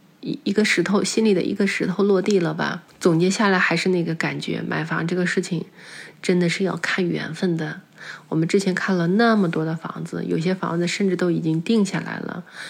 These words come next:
但是总有一个原因让我们买不成。就像我妈一直安慰我说的那样，“你买不成是因为有更好的在等你。”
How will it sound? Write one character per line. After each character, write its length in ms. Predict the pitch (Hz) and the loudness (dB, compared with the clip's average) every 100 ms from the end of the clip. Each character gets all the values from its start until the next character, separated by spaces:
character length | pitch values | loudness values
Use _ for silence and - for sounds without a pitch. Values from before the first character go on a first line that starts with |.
| - | -10
但 120 | - | 0
是 60 | 196 | 0
总 400 | 190 - 151 180 | 0 0 2 4
有 180 | 240 190 | 6 4
一 120 | 156 | 2
个 100 | 165 | 0
原 180 | 160 143 | 0 -2
因 200 | 156 - | -4 -4
让 160 | 160 160 | -6 -6
我 60 | |
们 120 | - | -6
买 160 | 160 - | -4 -6
不 100 | - | -6
成。 360 | - - 165 170 | -6 -6 -8 -6
就 100 | - | -2
像 200 | 180 202 | 2 2
我 120 | 185 151 | 2 2
妈 280 | 170 180 | 2 4
一 180 | 190 190 | 2 2
直 140 | 170 180 | 0 0
安 260 | - 165 | 0 0
慰 140 | 170 165 | 0 0
我 180 | 165 | -2
说 180 | - - | -4 -4
的 140 | 170 151 | -4 -4
那 120 | 156 | -4
样 220 | 160 160 - - - - - | -4 -6 -10 -16 -18 -10 -2
，“你 220 | 165 160 | 0 2
买 260 | 175 160 | 2 2
不 100 | 156 | 0
成 200 | 185 - | -2 0
是 160 | 170 190 | 0 2
因 80 | 185 | 2
为 120 | 180 | 0
有 120 | 170 | -2
更 240 | - 214 196 | -2 -2 0
好 240 | - - | -2 -6
的 140 | - 165 | -6 -2
在 180 | 185 | -2
等 260 | 185 - 160 | -2 -4 -4
你。” 220 | 165 175 | -4 -6